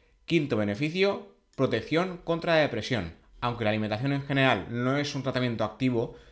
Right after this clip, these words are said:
frente a las enfermedades mentales como la depresión,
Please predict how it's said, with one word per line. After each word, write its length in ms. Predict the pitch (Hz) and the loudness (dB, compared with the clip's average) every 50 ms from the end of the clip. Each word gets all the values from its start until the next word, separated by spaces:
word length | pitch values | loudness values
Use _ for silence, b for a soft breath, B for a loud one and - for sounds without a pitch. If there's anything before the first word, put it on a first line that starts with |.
| B B B | B B B
frente 300 | - 113 110 107 101 107 | -2 -2 0 0 0 0
a 20 | |
las 100 | 101 92 | 0 -2
enfermedades 600 | 104 95 101 95 110 113 113 101 95 - - - - | -2 -4 -4 -2 0 2 2 2 0 -2 -10 -12 -6
mentales 560 | 120 135 147 147 135 - 127 117 - 127 - | -4 -4 -4 -2 0 2 2 2 0 -2 -4
como 220 | - 151 156 151 | -6 -4 -2 0
la 60 | 131 127 | 0 2
depresión, 500 | 120 101 98 - 127 131 139 139 135 | 0 0 -2 0 0 0 -2 -2 -6